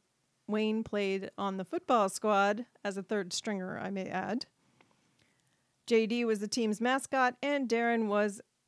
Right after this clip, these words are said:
a cheerleader. To today, rockin' side by side in Diamonds in the Rough, their Neil Diamond cover band. These guys have always stuck together.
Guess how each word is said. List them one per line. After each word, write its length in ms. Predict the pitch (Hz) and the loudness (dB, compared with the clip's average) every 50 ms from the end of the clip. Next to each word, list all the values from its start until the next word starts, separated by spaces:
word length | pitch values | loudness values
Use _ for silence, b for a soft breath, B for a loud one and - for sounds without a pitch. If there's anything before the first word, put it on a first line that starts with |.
| _ _ _ _ _ _ - | _ _ _ _ _ _ -6
a 160 | 185 214 208 | -4 -4 -4
cheerleader. 1120 | - - - - - 196 196 202 196 185 180 180 175 170 175 - - - - - 196 185 - _ _ _ _ _ _ _ _ _ _ _ _ _ b b b b b b b b b | -6 -6 -6 -6 -4 -4 -4 -4 -4 -4 -4 -4 -4 -4 -6 -6 -6 -8 -8 -10 -12 -12 -14 _ _ _ _ _ _ _ _ _ _ _ _ _ b b b b b b b b b
To 140 | - - 277 | -6 -2 -2
today, 420 | 262 302 330 311 302 277 254 233 | 2 6 6 8 8 8 6 6
rockin' 400 | 214 214 226 240 247 - 262 254 | 6 6 6 4 4 4 0 0
side 320 | 240 - 277 277 277 269 247 | 2 2 4 4 4 4 4
by 140 | 277 277 277 | 4 4 4
side 480 | 269 - 294 269 254 240 220 214 202 | 2 2 4 6 6 8 6 6 4
in 160 | 202 202 202 | 2 0 0
Diamonds 400 | 175 190 196 202 220 226 226 214 | 2 2 2 2 2 2 0 2
in 100 | 226 233 | 2 0
the 80 | 226 226 | 0 0
Rough, 420 | 220 202 185 180 190 - _ _ _ | 0 0 -2 -2 -4 -8 _ _ _
their 160 | - 196 196 | -4 -2 -2
Neil 260 | 196 190 196 196 190 196 | -2 -2 -2 -2 -2 0
Diamond 360 | 190 202 196 196 196 190 185 | 0 0 0 0 -2 -4 -4
cover 200 | - 202 185 - | -6 -6 -8 -8
band. 460 | - - - - - - 185 214 - _ _ _ _ _ _ _ _ _ _ _ _ | -10 -10 -10 -8 -8 -8 -8 -10 -10 _ _ _ _ _ _ _ _ _ _ _ _
These 220 | - 220 208 202 | -8 -8 -2 2
guys 240 | 240 233 226 220 - | 4 4 4 4 2
have 160 | 226 190 160 - _ | -2 -6 -8 -2 _
always 360 | - 233 233 240 240 247 240 - | 4 6 6 6 4 2 2 0
stuck 180 | - 226 202 | -2 -4 -4
together. 560 | - 214 190 185 180 180 165 165 - 190 185 | -4 -6 -4 -2 -2 -2 -2 -4 -6 -8 -10